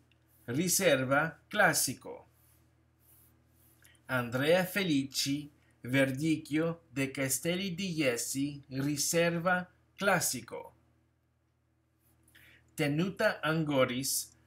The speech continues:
Ribolla Gialla. State Vineyard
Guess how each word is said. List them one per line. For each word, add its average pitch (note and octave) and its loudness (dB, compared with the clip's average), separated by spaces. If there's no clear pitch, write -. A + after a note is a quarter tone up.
Ribolla E3 0
Gialla. B2+ 0
State D#3+ -2
Vineyard F3+ -4